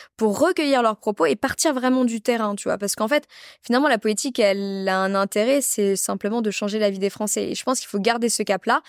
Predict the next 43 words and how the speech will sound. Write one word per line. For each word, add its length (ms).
Et 80
nous, 100
bah, 120
de 100
manière 280
apartisane, 640
on 80
avait 180
des 160
gens 160
de 140
gauche, 240
des 160
gens 160
de, 320
de 160
droite, 420
euh, 140
peu 80
importe. 440
On 160
a 280
vraiment 340
travaillé 400
ensemble 300
pour 140
se 40
dire, 160
voilà, 180
qu'est-ce 300
qui 100
va 100
pas 120
en 160
France 220
et 80
comment 260
est-ce 140
qu'on 360
essaie 200
d'améliorer 420
les 80
choses. 300